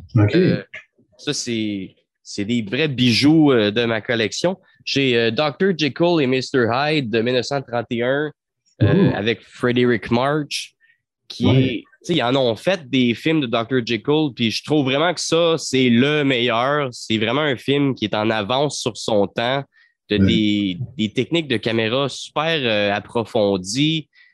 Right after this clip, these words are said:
Speaker 2: euh,
Speaker 1: Mhm.
Speaker 2: avec de la profondeur, t'as des, des transitions, euh,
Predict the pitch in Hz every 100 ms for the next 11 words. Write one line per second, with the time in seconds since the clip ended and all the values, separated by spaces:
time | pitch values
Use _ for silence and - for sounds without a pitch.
0 | _ - 95 92 104 123 110 104 104 104
1 | - 131 123 139 110 101 113 127 139 147
2 | 131 101 95 101 101 90 90 101 - 127
3 | 135 113 107 - 131 131 143 143 123 98
4 | 92